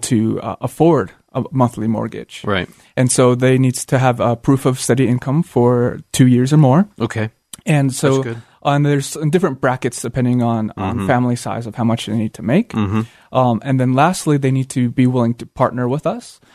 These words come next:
Speaker 1: And what that looks like is, um, they need to volunteer two hundred hours of sweat equity.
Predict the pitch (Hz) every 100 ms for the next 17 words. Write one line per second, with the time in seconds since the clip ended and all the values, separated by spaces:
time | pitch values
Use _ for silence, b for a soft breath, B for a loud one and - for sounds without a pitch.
0 | b b 131 131 107 139 180 175 151 -
1 | 139 131 - 135 127 120 - - b b
2 | 131 117 123 139 156 156 160 143 135 131
3 | 127 - _ 143 139 135 135 131 127 120
4 | 120 - - 151 156 156 135 107 117 117
5 | 120 170 - _ 127 117 - 120 113 -
6 | - - 92 98